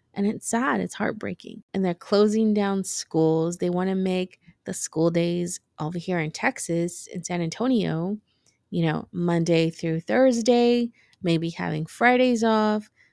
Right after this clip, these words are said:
They're working on closing a bunch of schools down. I mean, this is a huge problem, and I don't think closing schools is gonna solve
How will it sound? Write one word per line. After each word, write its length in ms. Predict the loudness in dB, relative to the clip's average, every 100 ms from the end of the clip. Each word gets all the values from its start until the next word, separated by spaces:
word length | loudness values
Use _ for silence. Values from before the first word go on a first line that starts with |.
| _
They're 120 | 2
working 320 | 4 4 0 -2
on 140 | -4
closing 580 | -4 -4 -2 -2 -2 -4
a 100 | -6
bunch 260 | -4 -4
of 60 | -4
schools 540 | -8 -2 2 2 2
down. 520 | 0 0 2 0 -2 -6 _ -20 _ _ _ -2
I 120 | 0
mean, 200 | 2 2
this 240 | 0 0
is 160 | -2 0
a 100 | -2
huge 680 | -4 -6 -2 0 0 -2 -8
problem, 600 | -2 -2 0 -2 -2 -4
and 140 | -2 0
I 100 | 0
don't 160 | 0
think 360 | 0 -2 -4 -8 _
closing 520 | -2 0 2 0 -2
schools 720 | -4 -4 -2 0 -2 -4 -10 -20 _ _ _ _
is 120 | -10 -4
gonna 240 | -2 -2
solve 480 | -2 -2 -2 -2